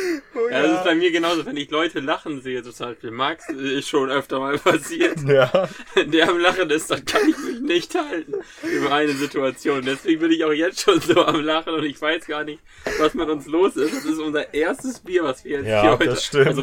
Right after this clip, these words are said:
Speaker 2: also meins.
Speaker 3: <laughs>
Speaker 2: Und, und naja, äh, solche, solche Situationen, die, die hatte ich auch schon öfter, gerade wenn man sich
Speaker 1: Mhm.
Speaker 2: so wirklich so bl-, <laughs> also so dieses blind versteht,
Speaker 3: Ja,
Speaker 2: ist oft
Speaker 3: genau.
Speaker 2: wirklich,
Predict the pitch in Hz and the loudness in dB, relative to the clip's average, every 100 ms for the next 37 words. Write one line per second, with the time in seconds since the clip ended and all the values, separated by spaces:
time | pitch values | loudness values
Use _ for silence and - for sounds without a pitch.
0 | 143 131 143 143 131 - - 156 180 - | -2 0 0 0 -2 -6 -2 4 10 10
1 | 175 151 - - 427 320 - - - - | 10 8 2 4 6 4 -2 -14 -8 -4
2 | 156 180 139 143 143 135 - - - - | 2 2 2 -2 0 0 -2 -14 -18 -4
3 | 127 123 127 127 127 135 120 - 139 143 | -2 -2 -6 -6 -2 -2 -4 -8 -4 -4
4 | 139 139 139 127 - 156 160 131 135 135 | -4 -6 -6 -6 -2 -2 -2 -6 -8 -8
5 | 131 143 139 143 156 - - - 151 - | -8 -12 -8 -6 -6 -8 -10 -8 -8 -8
6 | 160 139 135 127 135 131 127 147 143 123 | -10 -8 -8 -6 -6 -6 -8 -8 -6 -8
7 | - _ _ _ _ _ _ _ 127 120 | -10 _ _ _ _ _ _ _ -20 -6
8 | 127 131 - 123 127 185 143 143 127 - | -6 -6 -12 -14 -2 0 0 -4 -8 -16
9 | 135 - 135 127 139 147 160 135 - 147 | -18 -12 -12 -10 -6 -6 -6 -10 -8 -8
10 | 147 104 101 104 107 107 107 131 131 131 | -6 -6 -6 -6 -4 -4 -4 -4 -8 -8